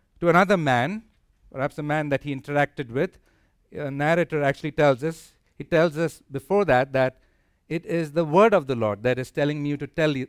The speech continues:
tell this to you. So here's a prophet. Our narrator is telling us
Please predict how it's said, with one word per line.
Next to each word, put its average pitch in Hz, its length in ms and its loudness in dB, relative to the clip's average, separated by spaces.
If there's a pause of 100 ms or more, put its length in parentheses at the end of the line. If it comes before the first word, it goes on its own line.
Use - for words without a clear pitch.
(120)
tell 160 200 2
this 123 240 -4
to 117 100 -14
you. 139 300 -4 (600)
So 143 520 0 (180)
here's 151 240 -2
a 196 80 0
prophet. 180 520 0 (680)
Our 139 240 -4
narrator 147 440 -2
is 143 160 -4
telling 151 300 -2
us 165 320 -2